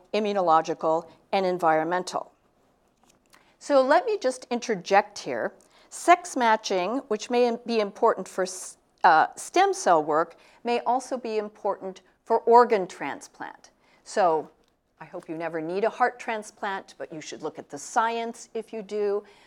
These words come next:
For hearts, it seems that male to male, and for kidneys, male to male, lungs don't follow that pattern. But even when the surgeon may know the best science of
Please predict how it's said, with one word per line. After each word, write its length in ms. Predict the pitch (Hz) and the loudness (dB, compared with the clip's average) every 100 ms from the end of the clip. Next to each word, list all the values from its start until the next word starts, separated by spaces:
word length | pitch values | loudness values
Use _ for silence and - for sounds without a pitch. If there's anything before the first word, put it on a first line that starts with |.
| _ | _
For 160 | 190 180 | -6 0
hearts, 400 | 254 240 233 208 | 4 4 4 -4
it 140 | - | -6
seems 300 | 220 202 190 | -6 -6 -4
that 180 | 185 - | -6 -6
male 280 | 180 151 143 | -6 -6 -6
to 140 | - | -8
male, 440 | 220 254 240 220 208 | -6 -2 0 2 0
and 120 | 139 | -4
for 100 | - | -12
kidneys, 520 | - 240 214 208 202 | -4 -4 -4 -8 -8
male 220 | 202 190 | -6 -6
to 120 | 185 202 | -6 -8
male, 340 | 185 175 175 | -6 -4 -4
lungs 320 | 185 185 175 | -4 -6 -8
don't 200 | - 156 | -8 -10
follow 320 | - 269 262 240 | 4 6 8 8
that 240 | 226 220 | 6 6
pattern. 380 | - 202 196 196 - - - - - _ | 2 4 4 -2 -12 -20 -20 -20 -20 _
But 220 | 262 254 - | 2 2 -2
even 580 | 285 311 349 330 320 320 _ _ _ _ | 2 2 2 0 -2 -6 _ _ _ _
when 360 | 269 254 247 | 2 2 2
the 120 | 226 226 | 0 -2
surgeon 640 | - - 359 359 254 214 | -4 -2 0 2 0 -2
may 140 | 202 196 | -4 -4
know 220 | 190 190 | -2 -2
the 100 | 180 | -4
best 400 | 165 160 160 - _ | -4 -4 -4 -14 _
science 840 | - - 294 370 294 - - - - _ _ | -20 -4 -2 0 -2 -6 -12 -20 -20 _ _
of 300 | 196 190 180 | 2 4 2